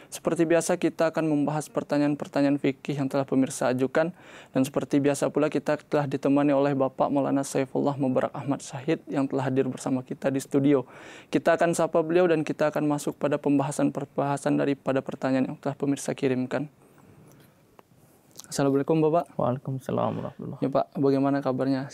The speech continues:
Speaker 2: Alhamdulillah, baik.
Speaker 1: Ya, di sini kita memiliki beberapa pertanyaan yang berkenaan dengan sholat, secara umum ber-, berkenaan dengan sholat dan tata cara sholat, ya, Pak.
Speaker 2: Ya.
Speaker 1: Untuk lebih jelasnya, mari kita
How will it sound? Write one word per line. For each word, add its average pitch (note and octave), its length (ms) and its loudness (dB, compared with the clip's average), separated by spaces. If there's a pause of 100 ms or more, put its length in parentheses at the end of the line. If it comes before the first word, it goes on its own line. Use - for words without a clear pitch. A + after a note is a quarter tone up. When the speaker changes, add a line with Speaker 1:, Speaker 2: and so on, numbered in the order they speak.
(140)
Speaker 2:
Alhamdulillah, B2 560 0
baik. C3+ 320 -2 (360)
Speaker 1:
Ya, C#3 80 0
di C3+ 80 0
sini C#3 180 2
kita C#3 380 0
memiliki C3 400 2
beberapa B2+ 560 0
pertanyaan C3+ 500 0
yang C3 240 2 (560)
berkenaan C#3 460 2
dengan C3+ 260 2
sholat, C3+ 380 2
secara C3+ 260 2
umum D3 320 4
ber-, - 220 -6
berkenaan C#3 400 2
dengan C3 180 2
sholat C3+ 240 2
dan C3+ 160 0
tata B2+ 300 -6
cara C3+ 180 -2
sholat, B2+ 400 0
ya, C3+ 80 -4
Pak. - 300 -4
Speaker 2:
Ya. - 160 -10
Speaker 1:
Untuk - 400 -6
lebih C3 180 2
jelasnya, C3 220 0
mari C3+ 240 2
kita - 180 -6